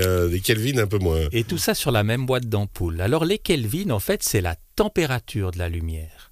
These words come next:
Speaker 2: La température de la lumière, ce qu'il faut savoir, c'est que ça va de mille à six mille. Alors mille, c'est très chaud, c'est très feutré, c'est très tamisé. Six mille, c'est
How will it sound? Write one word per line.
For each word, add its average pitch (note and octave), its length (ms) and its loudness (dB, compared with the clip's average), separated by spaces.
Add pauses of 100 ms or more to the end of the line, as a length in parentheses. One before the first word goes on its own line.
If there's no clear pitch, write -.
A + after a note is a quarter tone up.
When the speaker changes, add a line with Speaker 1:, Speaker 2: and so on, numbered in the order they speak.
(760)
Speaker 2:
La G#2+ 100 2
température F#3 580 2
de C#3+ 60 -4
la B2 80 4
lumière, A#2 400 0
ce - 60 -2
qu'il C3 100 2
faut B2+ 140 0
savoir, C3+ 360 2
c'est - 200 2
que - 80 -2
ça G2 160 2
va B2+ 160 2
de G#2+ 140 0
mille A#2 280 0
à G#2 80 2
six - 240 2
mille. E2+ 300 0
Alors F2+ 280 2
mille, E3+ 300 0
c'est - 260 0
très A#2+ 300 2
chaud, G2+ 360 -2
c'est G2 200 -2
très - 240 2
feutré, B2 520 0
c'est G#2+ 180 -4
très - 200 -4
tamisé. F#2 600 -2 (420)
Six - 300 4
mille, D3+ 280 -2
c'est F2 680 0